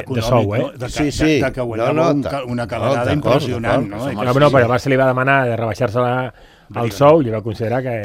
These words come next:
Speaker 2: que el, que
Speaker 3: Però
Speaker 2: el
Speaker 3: els
Speaker 2: sou que ja tenia era el
Speaker 3: jugadors,
Speaker 2: que li va-
Speaker 3: però els jugadors n'estaven fins al gorro d'ell,
Speaker 2: Sí.
Speaker 3: eh?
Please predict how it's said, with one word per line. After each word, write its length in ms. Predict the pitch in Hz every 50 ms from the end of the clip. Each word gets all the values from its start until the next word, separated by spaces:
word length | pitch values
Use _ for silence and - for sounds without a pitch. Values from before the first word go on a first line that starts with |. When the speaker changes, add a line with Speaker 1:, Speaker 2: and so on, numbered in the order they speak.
| 104 107 92 90 -
Speaker 2:
que 80 | 117 98
el, 140 | 101 98 104 - - -
que 120 | - 107 107 117 120 - - - - - -
Speaker 3:
Però 140 | 101 123 131
Speaker 2:
el 80 | 131 135
Speaker 3:
els 60 | 131 139
Speaker 2:
sou 140 | 139 151 147
que 80 | 143
ja 80 | 143 147
tenia 220 | 151 165 175 190 -
era 80 | 156
el 60 | 147 123
Speaker 3:
jugadors, 0 |
Speaker 2:
que 80 | 123
li 80 | 117 110
va- 320 | 104 101 - - - - - -
Speaker 3:
però 140 | 127 127 123
els 80 | 123 120
jugadors 460 | 143 143 139 139 143 151 165 160 - 170
n'estaven 400 | 165 156 - - 156 160 156 147
fins 180 | 165 156 156 160
al 60 | 135 127
gorro 320 | 120 104 90 95 87 85
d'ell, 160 | 82 87 85 90
Speaker 2:
Sí. 100 | 107 67 76
Speaker 3:
eh? 140 | 80 82